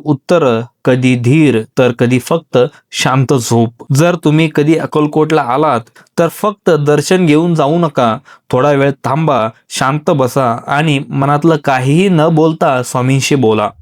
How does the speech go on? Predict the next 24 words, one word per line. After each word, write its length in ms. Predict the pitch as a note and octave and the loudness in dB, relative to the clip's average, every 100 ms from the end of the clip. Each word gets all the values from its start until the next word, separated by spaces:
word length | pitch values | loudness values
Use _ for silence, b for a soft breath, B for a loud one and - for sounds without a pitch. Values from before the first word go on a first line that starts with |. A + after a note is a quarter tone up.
| - | -4
कदाचित 400 | D3 E3+ E3 F3+ - | 0 0 0 -2 -2
उत्तर 320 | C#3+ - E3+ | -2 0 0
लगेच 400 | C#3+ C3+ F3 E3 | 0 2 2 2
मिळणार 400 | E3 D#3+ E3 D#3+ | 2 2 2 2
नाही, 420 | D#3 C#3 C#3 B2 - b _ - | 0 2 0 -2 -8 b _ -4
पण 260 | F3 D#3+ C3 b b - | 0 0 -4 b b 0
ते 60 | |
योग्य 520 | D#3 C3+ E3 E3+ G3+ | 2 2 2 0 0
वेळी 300 | E3+ D#3 D#3 F3 - | 2 2 0 -2 -2
नक्की 340 | C3 B2 - | -2 0 -2
मिळेल, 380 | D3 C3 A#2 G#2+ - b - | 0 2 0 -2 -6 b -6
कारण 300 | B2+ C#3+ D3 | -2 0 0
इथे 300 | C3 A#2+ C#3+ | -2 -2 -2
एकच 360 | C#3 B2+ F#3 E3 | -2 -2 -2 0
वाक्य 340 | D3 D3 D#3+ | -2 -2 -2
सतत 440 | C#3+ - C3 F#3 C3 | -2 -2 -2 -2 0
ऐकू 300 | B2 A#2+ C3+ | -2 0 0
येतं, 360 | A#2+ B2 A2+ A2+ b b b | 2 0 0 -2 b b b
"भिवू 360 | B2 C3+ F#3 G3+ | 0 2 2 2
नकोस, 520 | F3+ E3+ D#3 B2 - b - | 2 2 2 0 -8 b -2
मी 160 | C#3 | 0
तुझ्या 340 | D3 C#3+ C3+ C3+ | 0 0 0 -2
पाठीशी 580 | - A2+ A2 C3+ - D3 | -4 -6 -4 -4 0 0
आहे." 300 | G#2+ G#2+ | 0 -2